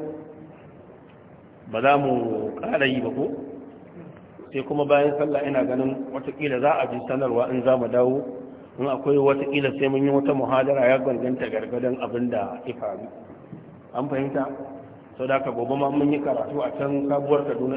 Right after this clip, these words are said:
in hadari ya bari. Ran Alhamis muna da karatu a kofar gida kamar yadda muka saba na littafin Man Qatal al-Husayn. Sannan Juma'a za mu fara karatun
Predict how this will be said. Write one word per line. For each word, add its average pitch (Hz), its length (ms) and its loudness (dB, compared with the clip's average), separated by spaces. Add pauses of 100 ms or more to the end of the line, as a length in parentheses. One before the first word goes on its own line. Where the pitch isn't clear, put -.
in 135 80 -6
hadari 135 360 -2
ya 123 140 2
bari. 127 300 0 (480)
Ran 143 240 2
Alhamis 139 400 2 (880)
muna 147 240 6
da 131 80 2
karatu 147 640 -2 (160)
a 135 80 -6
kofar 143 400 0
gida 131 240 4
kamar 120 160 -2
yadda 127 180 2
muka 123 220 -6
saba 123 280 0
na - 120 -4
littafin 123 440 -2
Man 123 200 -2
Qatal 120 240 -6
al-Husayn. 123 560 -4 (1300)
Sannan 131 480 -2 (480)
Juma'a 139 320 2
za 135 160 4
mu 135 80 0
fara 131 240 2
karatun 127 720 -4